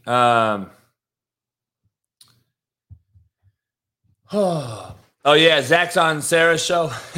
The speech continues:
<laughs> Yeah, I'm sure she paid him. I, Zach hit me up about that. That's a whole nother ballgame. Um,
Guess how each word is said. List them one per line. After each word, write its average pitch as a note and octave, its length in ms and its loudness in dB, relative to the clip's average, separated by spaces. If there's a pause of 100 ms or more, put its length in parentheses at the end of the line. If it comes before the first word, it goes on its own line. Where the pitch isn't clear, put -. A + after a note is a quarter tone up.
(200)
<laughs> - 40 -2 (500)
Yeah, A#2+ 340 -2
I'm C3 80 -8
sure D#3 180 -8
she C3+ 140 -12
paid D3 240 -4
him. A2+ 160 -8
I, A#2 120 -6 (360)
Zach C#3 280 -4
hit C#3 160 -8
me A#2+ 120 -8
up A#2 120 -6
about A2 300 -6
that. A2+ 340 -8 (220)
That's B2 160 -10
a A#2+ 80 -6
whole B2+ 80 -4
nother B2 220 -6
ballgame. A2+ 400 -6 (400)
Um, E3+ 400 -2